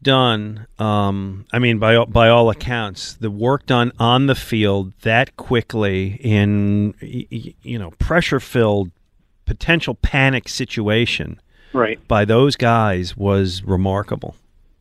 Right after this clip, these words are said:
Speaker 2: Yeah, it was. And, and it was just, like, that, it brought back memories from my kids because they said, "Dad, it, it actually happened the same way." I mean, I mean, they, they got that A E D out, and which, you know, Glenn, uh, we've spoken a lot of times, and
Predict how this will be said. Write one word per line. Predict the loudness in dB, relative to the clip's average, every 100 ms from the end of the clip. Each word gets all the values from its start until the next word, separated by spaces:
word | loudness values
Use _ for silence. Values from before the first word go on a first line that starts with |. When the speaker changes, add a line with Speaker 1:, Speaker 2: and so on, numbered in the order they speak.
| -4
Speaker 2:
Yeah, | -2 2
it | 2
was. | 2 2 -2 -4
And, | -2 -4 -8 _ _ _
and | 0 2
it |
was | 2 0
just, | 0 -4 _ _ -6
like, | -4 0
that, | 0 -2
it | -14 -20 _ -2
brought | -2 0
back | -2 -2 0
memories | 0 0 -2 -6
from | -4 -4 -2
my | -2 -4
kids | 0 0 0 -12 _ _ -12
because | -6 -2
they | -2 -4
said, | -6 0
"Dad, | 4 4 2 _ _ _ -2
it, | -2 -2
it | -8 -10 _ _ -4
actually | -4 -4 -6 -6
happened | -6 -6 -2 -2
the | -2 -2
same | 0 2 4
way." | 2 2 -2
I | -2
mean, | 0 -2 _ _ _ -2
I | 2
mean, | 2 2
they, | 2 -2 -2
they | -6
got | -2 -2 -2
that | -4 -4 -8
A |
E | -10 -10 -10
D | -6 0
out, | 2 2 0
and | -10 -12 _ _ _
which, | -6 -6 -8 -8
you | -4 0
know, | 2 2 2 -2 -6
Glenn, | -2 0 0
uh, | -2 -4
we've | -6 -10
spoken | -2 -2 -2 -8
a | -6
lot | -2 -2 -2
of |
times, | 0 2 2
and | -2